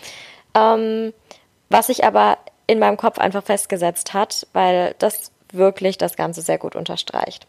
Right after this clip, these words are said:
So, wir haben hier einen indirekten Dialog, zum Beispiel eben über eine Instagram-Story zwischen Person A. Person A macht diese Story und Person B, die sich diese Story anschaut. Als Beispiel, muss jetzt keine Instagram-Story sein, kann auch ein Podcast sein, sonstiges,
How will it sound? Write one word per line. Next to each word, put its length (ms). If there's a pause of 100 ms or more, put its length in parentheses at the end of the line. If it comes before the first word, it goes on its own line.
(140)
So, 280 (480)
wir 360
haben 240
hier 480 (140)
einen 720 (920)
indirekten 720
Dialog, 640
zum 80
Beispiel 320
eben 160
über 140
eine 160
Instagram-Story 880
zwischen 380
Person 420
A. 240
Person 420
A 140
macht 260
diese 180
Story 420
und 220
Person 380
B, 200
die 160
sich 180
diese 200
Story 440
anschaut. 500 (400)
Als 80
Beispiel, 300
muss 100
jetzt 160
keine 160
Instagram-Story 720
sein, 280
kann 120
auch 60
ein 60
Podcast 420
sein, 220
sonstiges, 600